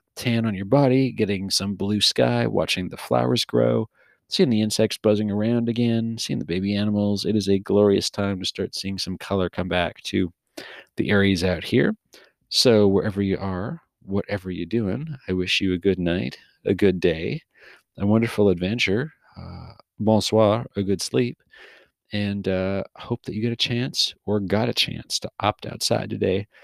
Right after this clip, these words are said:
go play in nature, and just feel better. All right, friends, that is it for us today. We will catch you on the flip-flop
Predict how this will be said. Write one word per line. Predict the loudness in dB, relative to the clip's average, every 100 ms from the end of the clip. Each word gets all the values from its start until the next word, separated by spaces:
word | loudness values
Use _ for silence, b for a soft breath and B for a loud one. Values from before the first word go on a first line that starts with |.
| b b _
go | 0 0
play | 0 -2 0
in | 0
nature, | 0 0 0 -2 -4
and | -8 -4
just | -4 -2 -4 -6 -12 _
feel | -20 -14 -12 -12 -16 _ _
better. | -8 -6 -6 -12 _ _ _ b b b b b b b _ _ 2
All | 4
right, | 4
friends, | 2 0 0 -6 0
that | 2
is | 2
it | 0 -2
for | 2
us | 2
today. | 4 4 4 4
We | 4 4
will | 4
catch | 0 -4 -4 -2 0
you | 0 0
on | 0
the | -2
flip-flop | -2 -4 -6 -12 -14